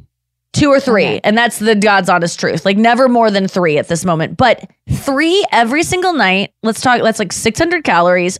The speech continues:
Speaker 1: over the course of, it takes, I think, t-, thirty-five hundred calories to gain a pound. So that's three weeks I can gain, to, you know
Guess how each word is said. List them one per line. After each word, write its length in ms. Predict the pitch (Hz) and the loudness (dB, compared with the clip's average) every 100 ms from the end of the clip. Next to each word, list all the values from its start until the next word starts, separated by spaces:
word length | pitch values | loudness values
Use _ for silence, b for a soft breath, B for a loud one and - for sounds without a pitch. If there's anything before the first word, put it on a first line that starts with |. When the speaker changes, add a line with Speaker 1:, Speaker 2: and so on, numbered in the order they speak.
| - | 0
Speaker 1:
over 300 | 233 220 247 | 0 2 0
the 80 | - | -2
course 400 | - 220 226 - 196 | 0 0 0 -2 0
of, 440 | 190 185 180 - | 4 4 0 -2
it 140 | 190 - | -4 -2
takes, 340 | 214 - - - | -2 -4 -10 -4
I 100 | 202 | -2
think, 200 | 196 185 | -2 -6
t-, 80 | - _ | -12 _
thirty-five 420 | 220 226 247 233 | -2 0 0 0
hundred 220 | 226 220 | 0 0
calories 320 | 214 202 208 202 | 2 2 0 -2
to 100 | 196 | -2
gain 200 | 190 185 | 0 0
a 40 | |
pound. 520 | - 175 180 240 277 - _ b b | 0 2 2 0 -4 -12 _ b b
So 160 | - 262 | -2 0
that's 360 | 302 - - _ _ | 0 -2 -14 _ _
three 240 | 302 349 | -2 0
weeks 400 | 302 302 - - - | 0 -2 -4 -6 -2
I 100 | 208 | -2
can 260 | - 240 | -2 -2
gain, 460 | 208 202 190 175 - _ - | 0 0 0 -4 -8 _ -12
to, 180 | 196 - _ - | -10 -10 _ -6
you 160 | 214 | -2
know 300 | 180 151 143 | 0 -2 -4